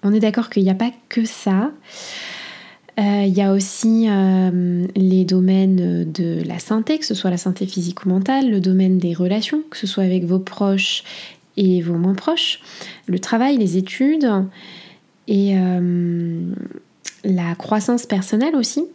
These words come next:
Et en fait, euh, en fonction des moments de la vie, ces grands domaines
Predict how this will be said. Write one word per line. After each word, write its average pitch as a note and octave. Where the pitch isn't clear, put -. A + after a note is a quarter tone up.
Et G3+
en F#3+
fait, D4
euh, G3
en G3+
fonction A#3+
des B3
moments G#3
de G3
la F#3+
vie, B3
ces A3
grands G3
domaines G#3